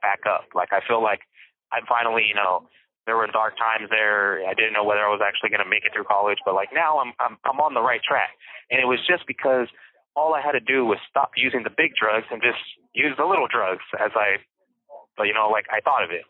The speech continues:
I just needed to just drink and smoke, and that was perfectly fine. And I, I did that for, uh, a couple more years.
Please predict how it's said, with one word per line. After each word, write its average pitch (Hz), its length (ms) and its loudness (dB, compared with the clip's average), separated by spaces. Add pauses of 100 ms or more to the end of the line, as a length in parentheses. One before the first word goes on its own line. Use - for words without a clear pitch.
(120)
I 147 100 2
just 127 160 -2
needed 120 240 -2
to 107 80 -2
just 101 240 -4
drink 135 200 0
and 107 160 -8
smoke, 139 280 0 (160)
and 98 160 -2 (520)
that 131 100 0
was 117 160 0
perfectly 107 340 -2
fine. 101 320 2 (1160)
And 120 440 0 (560)
I, 113 320 2
I - 60 0
did 131 140 0
that 120 240 2
for, 113 340 2 (480)
uh, 110 440 0
a - 80 -8
couple 120 200 0
more 110 180 0
years. 110 320 0